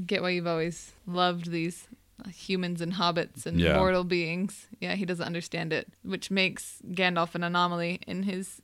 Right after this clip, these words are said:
Speaker 1: in his race. I guess wizards are a race.
Speaker 2: Yeah, the, the
Speaker 1: Not a
Speaker 2: Istari,
Speaker 1: profession,
Speaker 2: they're
Speaker 1: it's a
Speaker 2: a,
Speaker 1: race.
Speaker 2: they're a godlike being, godlike beings from long, long ago.
Speaker 1: But yeah, that's a whole interesting idea that when you live for so long, when your memories are so long,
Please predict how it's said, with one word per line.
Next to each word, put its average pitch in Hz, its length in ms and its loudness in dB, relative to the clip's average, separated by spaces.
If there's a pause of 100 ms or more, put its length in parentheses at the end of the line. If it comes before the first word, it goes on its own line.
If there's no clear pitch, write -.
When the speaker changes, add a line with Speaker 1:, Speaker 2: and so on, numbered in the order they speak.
(120)
Speaker 1:
in 214 160 -2
his 202 540 0 (180)
race. 185 540 0
I 202 60 0
guess 202 160 -4
wizards 214 300 0
are 214 120 4
a 214 40 2
race. 220 380 2 (160)
Speaker 2:
Yeah, 76 240 2
the, - 280 0
the 82 180 2
Speaker 1:
Not 214 180 6
a - 20 0
Speaker 2:
Istari, - 180 6
Speaker 1:
profession, 240 500 6
Speaker 2:
they're 110 200 4
Speaker 1:
it's 73 80 2
a - 80 0
Speaker 2:
a, - 20 -2
Speaker 1:
race. 220 400 -2
Speaker 2:
they're 78 220 0
a 76 40 -2
godlike 76 560 0 (240)
being, 76 320 0
godlike 82 340 2
beings 78 440 2
from 76 320 -2 (320)
long, 85 260 2
long 90 180 0
ago. 90 460 -2
Speaker 1:
But 98 100 -2
yeah, 233 160 8
that's 208 140 4
a 220 60 -2
whole 208 160 0
interesting 190 580 -2 (180)
idea 190 280 4
that 175 160 0
when 196 120 0
you 196 140 2
live 214 420 6
for 214 200 -4
so 202 320 2
long, 180 420 2
when 180 140 -2
your 180 100 0
memories 185 720 2
are 160 160 -2
so 175 720 -2
long, 165 500 0